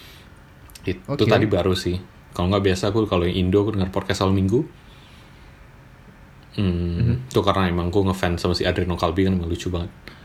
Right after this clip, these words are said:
Speaker 2: Iya, Adriano Kalbi
Speaker 1: Eh,
Speaker 2: itu.
Speaker 1: terus
Speaker 2: Ya, orang
Speaker 1: kalau
Speaker 2: bilangnya bapak, bapak podcast Indonesia ya.
Speaker 1: Bapak podcast Indonesia. Kalau apa ya? Kalau luar mungkin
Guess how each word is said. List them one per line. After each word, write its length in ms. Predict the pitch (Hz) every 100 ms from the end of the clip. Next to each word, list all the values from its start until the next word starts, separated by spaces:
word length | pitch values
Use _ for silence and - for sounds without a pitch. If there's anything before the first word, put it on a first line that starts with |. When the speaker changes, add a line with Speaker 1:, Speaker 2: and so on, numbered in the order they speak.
| - -
Speaker 2:
Iya, 300 | 117 107 107
Adriano 200 | 107 110
Kalbi 280 | 110 104 87
Speaker 1:
Eh, 140 | 87
Speaker 2:
itu. 200 | 98 117 113 107 110 - - - - - -
Speaker 1:
terus 300 | - - 95 -
Speaker 2:
Ya, 140 | 98 92
orang 80 | 113
Speaker 1:
kalau 200 | 87 87
Speaker 2:
bilangnya 340 | 120 113 117 117
bapak, 340 | 101 101 92 -
bapak 340 | 120 - 107 -
podcast 340 | 110 - 107
Indonesia 380 | 104 92 95 92
ya. 140 | 85 107
Speaker 1:
Bapak 440 | 104 90 - - -
podcast 460 | - - - 92 -
Indonesia. 680 | 90 - - 92 - - - - - - -
Kalau 1080 | - 90 87 90 90 90 90 90 92 92 95 - - - -
apa 160 | 127
ya? 100 | 98 95
Kalau 260 | 98 98
luar 400 | 98 98 101 113
mungkin 800 | 113 104 101 123 123 120 123 127